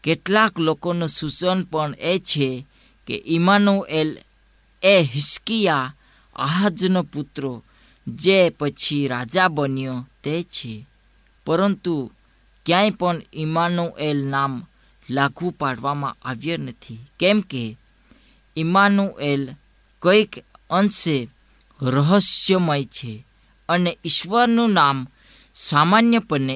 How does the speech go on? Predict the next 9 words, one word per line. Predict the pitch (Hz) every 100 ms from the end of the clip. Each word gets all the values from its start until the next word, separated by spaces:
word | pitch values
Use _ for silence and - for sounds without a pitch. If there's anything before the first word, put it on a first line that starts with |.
| -
ઈશ્વરની | 147 - 156 185 180 175 147 123 117 _ _ _ _ _ _ _ -
આપણી | 143 - 170 180 180
સાથે | - 147 123 - 160 147 135 143 _ _ -
રહેવાની | 127 139 147 160 165 165 -
તક | - 127 156 _
છે. | - - 107 113 _ _ _ _ _ _ _ _ _ 151
ઈશ્વરની | 139 - 170 196 196 180 147 117 _ -
આપણી | 139 - 160 170
સાથે | - 123 - 123